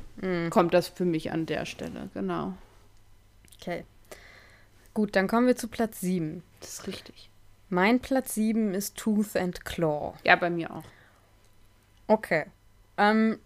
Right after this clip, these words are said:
Speaker 1: ich find, das ist eine unterhaltsame Folge. Ich mag, dass sie in Schottland sind. Ich find irgendwie, ähm, oh, welch-, Victoria, Queen
Speaker 2: Ja.
Speaker 1: Victoria find ich cool.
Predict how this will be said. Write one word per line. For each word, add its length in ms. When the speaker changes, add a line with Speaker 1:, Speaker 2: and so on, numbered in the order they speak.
Speaker 1:
ich 260
find, 240
das 120
ist 220
eine 200
unterhaltsame 800
Folge. 400
Ich 140
mag, 220
dass 180
sie 60
in 100
Schottland 640
sind. 440
Ich 140
find 220
irgendwie, 800
ähm, 720
oh, 220
welch-, 340
Victoria, 800
Queen 220
Speaker 2:
Ja. 40
Speaker 1:
Victoria 500
find 220
ich 120
cool. 460